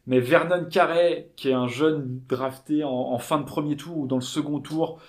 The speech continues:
qui jouait à peine à Charlotte, alors bon, bah, c'est du poste pour poste. Ish Smith, bon, il connaît la maison, mais d'un autre côté, il connaît toutes les maisons en N B A, lui, donc, euh, <laughs> donc, euh, pff,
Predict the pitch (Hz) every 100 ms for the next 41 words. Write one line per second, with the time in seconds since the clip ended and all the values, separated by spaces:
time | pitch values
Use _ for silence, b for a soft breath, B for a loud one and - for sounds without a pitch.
0 | B B - - 123 135 139 143 143 160
1 | 151 - 131 143 156 - 110 101 131 113
2 | 101 120 110 131 123 131 156 175 - b
3 | b b 180 165 190 196 202 - 143 147
4 | 151 151 147 143 135 190 143 139 143 156
5 | 147 123 - 156 147 135 143 131 131 131
6 | 139 123 120 113 - 113 107 104 b b
7 | b b _ - 190 180 143 123 117 117
8 | - -